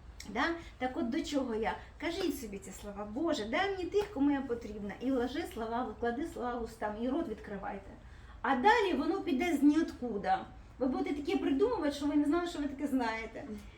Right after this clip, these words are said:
І вам буде казати тільки щось, дивіться, тепер дивіться, сюди ми їдемо з Ігорем, от ми сьогодні приїхали, Ігоря Мироновича привела, це така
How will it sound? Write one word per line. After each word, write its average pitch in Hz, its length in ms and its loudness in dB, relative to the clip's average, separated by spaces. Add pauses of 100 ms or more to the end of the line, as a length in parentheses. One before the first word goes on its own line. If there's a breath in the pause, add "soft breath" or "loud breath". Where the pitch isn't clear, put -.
(140)
І 277 80 4
вам 359 240 4
буде 453 160 2
казати 294 260 -2
тільки - 200 -4
щось, - 260 -4
дивіться, 277 340 2
тепер 330 320 0
дивіться, 311 280 4
сюди 294 260 2
ми 381 120 2
їдемо 349 420 4 (320 loud breath)
з 233 140 -2
Ігорем, 359 420 8
от 262 60 -2 (100)
ми 285 120 2
сьогодні 285 260 0
приїхали, 285 560 4 (160)
Ігоря 370 280 2
Мироновича 294 440 4
привела, 247 480 0 (280 loud breath)
це 269 80 -2
така 302 220 0